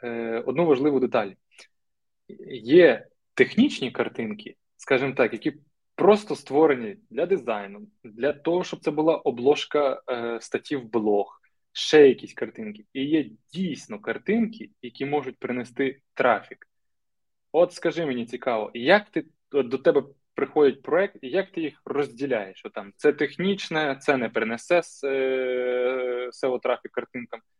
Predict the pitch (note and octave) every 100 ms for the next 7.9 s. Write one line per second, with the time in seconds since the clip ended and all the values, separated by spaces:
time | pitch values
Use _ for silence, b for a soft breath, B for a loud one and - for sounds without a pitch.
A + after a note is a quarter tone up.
0 | _ - - E3+ D3+ A#2+ _ _ A#2 B2+
1 | A#2+ B2+ A#2+ G#2+ _ _ _ B2+ A2 G2
2 | _ _ _ _ _ _ D3 C#3 - _
3 | _ A2+ A#2 F3+ G3 F#3 F3 E3+ _ _
4 | _ - C#3 - B2 - D3 F3 D#3+ C3+
5 | _ _ B2 B2+ C#3 C3+ A#2 B2+ A#2 A#2
6 | A#2 A2+ B2+ F#3 - - G#2+ D#3 F#3+ B2
7 | A#2+ D3 A2 G#2+ G#2+ C3 A#2+ G#2 G#2